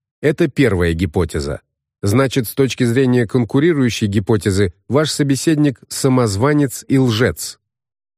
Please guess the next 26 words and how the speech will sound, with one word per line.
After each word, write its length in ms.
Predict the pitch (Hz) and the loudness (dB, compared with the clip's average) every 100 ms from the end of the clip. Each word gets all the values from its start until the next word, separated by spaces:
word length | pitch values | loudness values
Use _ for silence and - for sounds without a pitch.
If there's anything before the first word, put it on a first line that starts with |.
| _ - | _ -2
Обмениваясь 720 | 120 117 135 131 127 120 117 | 0 2 2 4 2 2 0
сообщениями 840 | - 131 127 - 135 123 120 113 113 | 0 0 0 0 0 2 2 2 0
по 180 | 123 | 2
интернету, 680 | 117 104 120 143 180 113 90 - _ - | 0 0 0 2 0 0 -2 -4 _ -4
вам 220 | 151 185 | 0 2
надо 260 | 180 165 170 | 2 2 0
искать 320 | 156 165 151 | 0 0 0
свидетельства 720 | - 147 147 143 139 - 143 | -2 0 0 0 -4 -2 0
либо 260 | 139 131 131 | 0 0 -2
в 140 | - | -4
пользу 420 | - 151 123 123 | 0 2 2 0
первой 420 | 113 - 151 160 | 0 0 2 2
гипотезы, 640 | 156 156 - 170 160 156 160 _ - | 0 0 0 0 0 0 -2 _ -8
собеседник – 680 | - 117 110 127 113 113 - | 0 0 2 2 2 0 0
подлинная 580 | 127 117 104 107 104 107 | 0 2 2 2 2 0
и 160 | - | 0
правдивая 600 | 104 113 104 101 98 104 | -2 0 0 0 0 2
личность, 500 | 101 107 - 104 95 _ _ _ - | 2 0 0 -2 -2 _ _ _ -2
либо 260 | 180 170 | 0 0
в 120 | 151 | -2
пользу 320 | - 165 147 151 | 0 2 2 0
второй, 540 | - 160 151 82 64 _ - | 0 0 2 0 -4 _ -2
он 180 | 110 | -2
самозванец 800 | 104 110 104 95 113 131 117 - - | 0 0 2 2 2 2 0 -2 -2
и 100 | 117 | 0
лжец. 560 | 117 101 85 - - | 2 0 -2 -6 -16